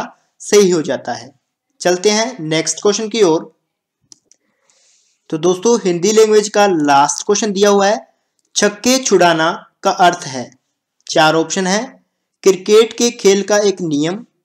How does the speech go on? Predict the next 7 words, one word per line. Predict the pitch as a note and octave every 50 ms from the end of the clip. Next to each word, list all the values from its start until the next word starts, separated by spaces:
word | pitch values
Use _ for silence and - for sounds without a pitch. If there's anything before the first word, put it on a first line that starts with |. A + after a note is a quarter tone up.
| _ _ _ _ _ _ _
सेकंड | - F#3+ F#3+ F#3 G3+ G#3+ G#3
ऑप्शन | G#3 G#3 G#3 G#3+ G3+
है | F#3+ G3 G#3 G#3+ G3+ -
हराना, | E3+ D#3 D3+ C#3+ C#3+ C#3+ C#3+ D3+ G3+ - _ _ _ _ _ _ _ _ _ _ _ -
थर्ड | - G#3 G#3+ A3 A3+
ऑप्शन | A#3 A3 - A#3+ A3+
है | G#3+ A3 A3+